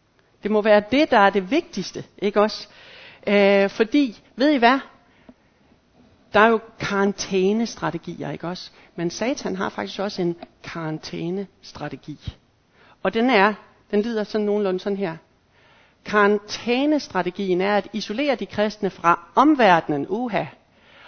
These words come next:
og lære dem pæn opførsel i stedet for.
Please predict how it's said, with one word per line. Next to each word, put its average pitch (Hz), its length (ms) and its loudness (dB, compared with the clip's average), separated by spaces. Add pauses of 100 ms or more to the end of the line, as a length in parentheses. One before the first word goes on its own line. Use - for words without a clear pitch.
(180)
og 190 160 2
lære 220 300 6
dem 196 140 0
pæn 277 440 -2
opførsel 175 600 -2
i 143 40 -14
stedet 214 300 -4
for. - 240 -14